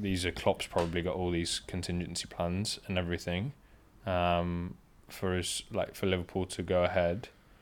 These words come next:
Um, but it, yeah, I think anyone who says it's not a concern is lying, and anyone who says they're not mad is probably <laughs> lying as well.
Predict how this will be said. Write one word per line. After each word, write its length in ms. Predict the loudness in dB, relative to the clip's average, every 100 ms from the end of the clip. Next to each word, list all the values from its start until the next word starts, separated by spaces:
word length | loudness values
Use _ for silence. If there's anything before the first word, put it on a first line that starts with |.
| -20 -20 -16 -4
Um, 480 | -2 0 0 -2 -4 0
but 260 | 2 2 -4
it, 220 | -6 -6 -6 -18 -20 -12
yeah, 360 | -6 -4 -4 -4
I 120 | -4
think 280 | 0 0 0
anyone 800 | -2 0 2 0 -2 -2 0 0 0
who 180 | -2
says 240 | 0 0 -2
it's 160 | -2
not 160 | -4 -4
a 40 |
concern 480 | -4 -4 0 0 0
is 160 | -2 2
lying, 400 | 2 2 0 -4
and 160 | -6 -2
anyone 460 | 0 0 0 -2 -2
who 180 | -2 0
says 280 | 0 -2
they're 120 | -2 0
not 240 | 0 0
mad 360 | 0 0 -2 -4
is 160 | -8
probably 360 | -4 -2 0 -2
<laughs> 120 | -2
lying 220 | -2 -2 -2
as 140 | -4
well. 320 | -2 -2 -2